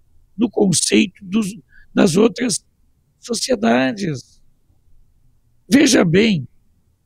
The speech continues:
nós estamos vivendo um momento muito rico, apesar de ser aterrador. Eu temo apenas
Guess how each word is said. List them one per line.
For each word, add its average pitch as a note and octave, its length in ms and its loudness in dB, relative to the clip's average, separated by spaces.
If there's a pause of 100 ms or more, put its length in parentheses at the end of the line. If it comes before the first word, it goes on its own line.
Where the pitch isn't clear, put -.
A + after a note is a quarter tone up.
(220)
nós A3+ 320 2
estamos A3+ 680 -2
vivendo F#3 560 -2
um G3+ 100 -2
momento F3 720 0 (560)
muito A#3 720 0
rico, F3+ 600 0 (420)
apesar F#3+ 580 -2
de G3+ 160 -6
ser G3 260 -6
aterrador. E3+ 760 -2 (420)
Eu F3 160 0
temo C4 360 -2
apenas F3+ 920 -2